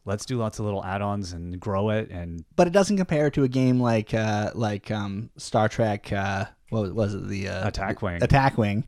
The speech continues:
Speaker 1: Yeah.
Speaker 2: Or, you know, Dr-, D and D Attack Wing or Star Wars miniature game. I mean, those
Speaker 1: Yeah.
Speaker 2: more than any, I mean, the Star Trek Attack Wing, what, there was a hundred and twenty-five expansions in the last two years.
Speaker 1: Yeah.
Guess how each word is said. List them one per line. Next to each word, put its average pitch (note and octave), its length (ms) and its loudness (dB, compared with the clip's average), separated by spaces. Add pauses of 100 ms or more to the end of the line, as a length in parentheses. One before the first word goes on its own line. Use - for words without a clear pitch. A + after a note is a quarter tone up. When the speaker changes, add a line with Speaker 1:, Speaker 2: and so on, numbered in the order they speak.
Speaker 1:
Yeah. G2 340 -2
Speaker 2:
Or, G#2+ 440 4
you A2 100 2
know, G2 100 -2
Dr-, G#2 320 -4
D A#2 140 0
and G#2+ 100 4
D B2+ 140 8
Attack A2+ 340 4
Wing G#2+ 460 2
or G#2 400 -4 (140)
Star A2 380 2
Wars G#2+ 540 2
miniature A2+ 420 2
game. F#2+ 300 -4 (340)
I B2 40 2
mean, D3+ 220 2
those G3 280 8
Speaker 1:
Yeah. E3+ 160 0 (160)
Speaker 2:
more F#3 400 6
than D3 140 8
any, D#3 120 6
I D#3 60 2
mean, E3 160 2
the E3 100 4
Star E3 280 4
Trek D3 320 2
Attack C#3 320 -2
Wing, A2+ 240 4 (100)
what, A#2 140 2
there A#2+ 100 2
was A2 300 0
a - 40 0
hundred C#3 540 0
and A2+ 240 -4
twenty-five B2 560 0
expansions A#2 680 -2
in A2 140 -2
the A2+ 80 -2
last - 360 -4
two B2 240 2
years. A2+ 560 4
Speaker 1:
Yeah. E2+ 160 -6